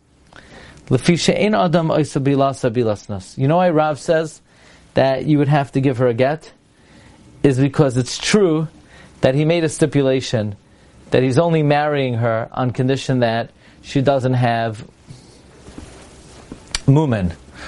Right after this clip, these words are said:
or doesn't have nadarim. But he's now having relations with this woman. And if he has relations with her, it's gonna come out that if they're not married,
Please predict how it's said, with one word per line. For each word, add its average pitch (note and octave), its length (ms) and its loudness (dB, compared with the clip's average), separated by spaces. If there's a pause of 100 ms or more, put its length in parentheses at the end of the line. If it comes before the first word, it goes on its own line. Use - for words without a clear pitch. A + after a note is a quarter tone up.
(120)
or C3 140 4
doesn't C3 280 2
have B2 200 2
nadarim. A#2 540 0 (600)
But D3+ 180 0
he's D3+ 280 2
now A3 160 2
having E3 300 2
relations B2+ 460 0
with G#2 120 -2
this G#2 180 -8
woman. F#2 340 -4 (440)
And C#3+ 120 2
if D3 80 -2
he E3 120 2
has G3 240 0
relations D#3 480 0
with A#2 160 0
her, A2+ 240 -4 (880)
it's D3+ 180 2
gonna E3 180 2
come F3 240 0
out E3 460 -2 (380)
that D3 140 2
if B2+ 100 -6
they're C#3 120 2
not F3 220 0
married, C#3+ 540 0